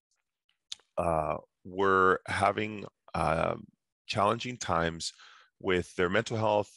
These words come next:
um, whether it's anxiety or headaches or whatever it may, may be. And so, uh, so, so how, how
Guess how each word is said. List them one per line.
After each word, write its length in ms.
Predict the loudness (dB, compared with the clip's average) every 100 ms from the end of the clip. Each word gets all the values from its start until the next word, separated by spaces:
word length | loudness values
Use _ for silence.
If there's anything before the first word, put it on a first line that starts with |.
| _
um, 280 | -6 -4 -4
whether 240 | -4 -2 0
it's 160 | -2
anxiety 480 | -4 0 2 4 2
or 60 | 0
headaches 400 | 0 0 0 -4
or 80 | -4
whatever 280 | 0 0 -2
it 60 |
may, 160 | -2 -4 _ -4
may 140 | -4
be. 380 | -2 0 0 0 0
And 200 | -2 -2
so, 340 | -4 -2 -2 -6 -18 -8
uh, 120 | -2 -2
so, 320 | -2 -2 -2 -4 _ -10
so 180 | -4
how, 460 | -2 2 2 0 -4 -8 _ _
how 520 | -8 -2 2 2 0